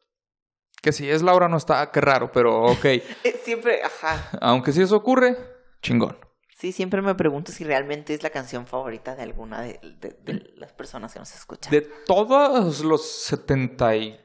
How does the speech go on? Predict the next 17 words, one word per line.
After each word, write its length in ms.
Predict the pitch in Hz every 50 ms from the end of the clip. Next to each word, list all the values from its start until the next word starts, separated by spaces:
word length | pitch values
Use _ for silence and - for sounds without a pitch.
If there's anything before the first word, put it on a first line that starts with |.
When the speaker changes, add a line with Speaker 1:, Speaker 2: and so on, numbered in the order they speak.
| _ -
Speaker 1:
nueve 440 | 131 135 147 156 185 208 208 214 208
episodios 540 | 190 202 156 143 - 147 147 156 165 160
que 80 | - 180
llevamos, 480 | 156 131 120 135 147 170 185 185 156 143
yo 100 | 131 139
siento 320 | 127 147 147 147 160 156
que 160 | - 123 117 - - - - - - - _
All 240 | - 127 127 131 -
Too 140 | - 147 139
Well 380 | 139 143 156 175 196 233 - - - - - _ _ _ _
Speaker 2:
Sí, 200 | - - 202 185
o 20 |
sea, 160 | 175 - 143 -
All 140 | - 208 208
Too 160 | 226 226 220
Speaker 1:
y 40 | 208
Speaker 2:
Well 180 | 226 233 240